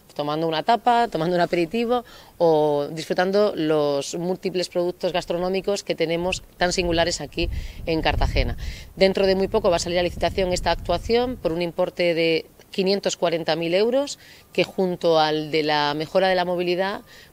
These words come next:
pues nos da una inversión de cerca de un millón de euros para que, eh, este espacio vuelva a tener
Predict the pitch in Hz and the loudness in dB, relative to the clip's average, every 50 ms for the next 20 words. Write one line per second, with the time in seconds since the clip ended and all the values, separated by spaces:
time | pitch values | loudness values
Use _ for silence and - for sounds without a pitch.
0 | - - - 160 151 - 151 147 147 143 - 156 156 165 165 160 156 160 160 151 | -12 -4 -2 -2 -2 -2 -2 -4 -4 -4 -4 -2 0 2 2 2 2 0 0 -2
1 | 151 160 160 160 160 165 160 160 - - 175 170 165 160 - 170 - - 165 160 | -2 -2 -2 -2 -2 0 -2 -2 0 -2 -2 -2 -2 -2 -2 -4 -4 -2 -2 0
2 | 156 151 160 175 180 160 175 170 170 160 165 170 170 170 196 208 - - - 156 | 0 0 -2 -2 -4 -2 -2 -2 0 0 0 0 2 0 -2 -4 -4 -6 -8 -8
3 | 139 139 139 - - 143 139 135 135 131 135 - - - - - - - 143 143 | -6 -6 -6 -6 -4 -4 -2 -2 -2 -2 -4 -6 -12 -16 -20 -16 -8 -4 -2 0
4 | 139 135 - 160 156 - - 170 156 - - - 170 170 - - 196 196 185 180 | 0 0 -2 -2 -4 -2 0 0 0 0 -2 -4 -6 -6 -2 0 0 0 0 0
5 | 160 147 147 160 165 160 160 165 165 160 151 - 160 156 170 175 - | -6 -4 0 0 0 2 2 2 2 2 2 0 -2 -2 -2 -2 -4